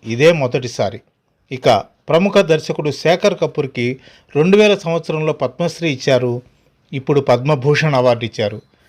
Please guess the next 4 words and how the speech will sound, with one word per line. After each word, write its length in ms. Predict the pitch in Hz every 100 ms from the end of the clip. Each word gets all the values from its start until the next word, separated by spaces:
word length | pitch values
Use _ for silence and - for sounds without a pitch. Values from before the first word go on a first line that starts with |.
| _ _ _
అలాగే 420 | 127 175 175 202 277 - _ _ _ 151
ప్రముఖ 340 | 165 208 214
నటీ 400 | 196 151 147 214 226
నర్తకి 600 | 165 127 - - 123